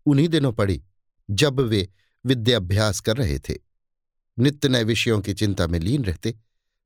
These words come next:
पत्रों में अपना नाम देखकर उन्हें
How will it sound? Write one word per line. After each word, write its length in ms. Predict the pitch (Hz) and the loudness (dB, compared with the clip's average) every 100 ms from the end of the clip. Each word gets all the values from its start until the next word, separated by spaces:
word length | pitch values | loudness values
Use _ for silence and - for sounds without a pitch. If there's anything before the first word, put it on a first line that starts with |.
| - | -2
पत्रों 280 | 147 147 156 | -2 0 0
में 120 | 156 | 0
अपना 220 | 131 135 | 0 0
नाम 280 | 123 120 110 | 0 0 0
देखकर 420 | 131 143 117 95 - _ - _ | -2 0 -2 -2 -6 _ -20 _
उन्हें 320 | 143 147 135 | 2 2 2